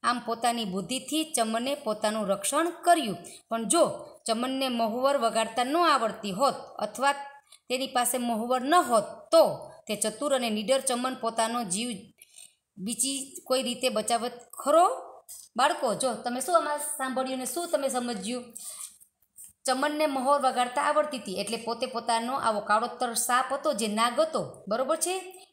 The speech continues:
એનાથી પોતે પોતાનો જીવ બચાવી શક્યો. જો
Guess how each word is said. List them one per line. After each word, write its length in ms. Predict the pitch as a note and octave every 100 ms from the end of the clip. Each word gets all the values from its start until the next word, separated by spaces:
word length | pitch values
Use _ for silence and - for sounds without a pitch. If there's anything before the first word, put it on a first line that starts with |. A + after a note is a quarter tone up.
| -
એનાથી 500 | A#3 B3 B3 D4+ D#4+
પોતે 400 | E4 A#3+ A#3+ C4
પોતાનો 520 | B3+ A3+ A3+ A#3+ C#4
જીવ 380 | F#3+ G3+ C4 F#4 G4 D4
બચાવી 400 | D#4 F4 E4+ E4
શક્યો. 440 | C#4+ C#4 C4 G#3+
જો 500 | E3 C4+ D4 F#3+